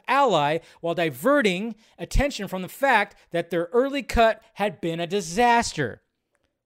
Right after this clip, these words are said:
Jesus Christ. Trying to play victim much. So Zack was like, "Yeah, Ray, guess what? I mean, this guy, that little ginger fuck right over there, yeah, yeah, yeah, yeah, that guy right over there, yeah, yeah, yeah, yeah, he's racist,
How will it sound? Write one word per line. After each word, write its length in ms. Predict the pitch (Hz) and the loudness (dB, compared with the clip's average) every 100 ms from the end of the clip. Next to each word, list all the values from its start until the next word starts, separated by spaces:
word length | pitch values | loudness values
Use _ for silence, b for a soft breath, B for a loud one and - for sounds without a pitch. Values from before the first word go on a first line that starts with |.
| _ | _
Jesus 600 | - 165 240 226 135 113 | -10 -6 -4 -6 -10 -18
Christ. 640 | - 160 185 175 113 - _ _ _ _ _ | -8 -2 0 -2 -4 -18 _ _ _ _ _
Trying 380 | - 196 311 330 | -6 -2 -2 -2
to 40 | |
play 220 | 220 277 | 0 2
victim 400 | 208 285 277 185 | 2 -4 -4 -6
much. 380 | 143 107 - - _ _ _ _ _ _ _ | -8 -16 -20 -20 _ _ _ _ _ _ _
So 220 | - 165 | -8 -6
Zack 480 | 120 254 277 180 - b - | -2 0 0 -2 -12 b -12
was 160 | 147 | -4
like, 200 | 165 147 | -4 -2
"Yeah, 140 | 185 165 | 0 0
Ray, 280 | 143 143 | -2 -6
guess 280 | 127 156 - | -8 -12 -10
what? 240 | 160 117 123 | -10 -10 -12
I 40 | |
mean, 140 | 120 | -14
this 140 | 127 - | -12 -6
guy, 280 | 175 196 B B | -4 -2 B B
that 120 | 147 165 | -10 -8
little 160 | 160 | -8
ginger 320 | 117 156 180 | -8 -8 -8
fuck 280 | 190 202 196 | -8 -8 -6
right 160 | 180 180 | -4 -2
over 100 | 170 | -2
there, 140 | 185 | -2
yeah, 220 | 180 160 | 0 -2
yeah, 180 | 156 151 | -2 -4
yeah, 160 | 147 147 | -4 -6
yeah, 180 | 135 139 | -8 -4
that 160 | 175 | -2
guy 120 | 214 | 0
right 100 | 202 | 0
over 100 | 196 | 0
there, 140 | 190 220 | 0 0
yeah, 140 | 165 | 0
yeah, 140 | 143 135 | -2 -6
yeah, 120 | 113 B B | -12 B B
yeah, 100 | 120 b b | -18 b b
he's 140 | - | -14
racist, 600 | - - - - - - | -12 -12 -14 -16 -20 -20